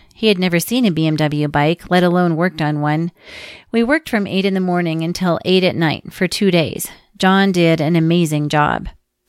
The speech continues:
On the second night, a bunch of John's friends arrived at his house in a pickup truck.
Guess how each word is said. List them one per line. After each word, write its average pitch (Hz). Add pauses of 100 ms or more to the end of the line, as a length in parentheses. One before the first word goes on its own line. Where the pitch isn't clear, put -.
On 190
the 185
second 269
night, 143
a 185
bunch 202
of 196
John's 180
friends 262
arrived 151
at 185
his 175
house 170
in 202
a 220
pickup -
truck. -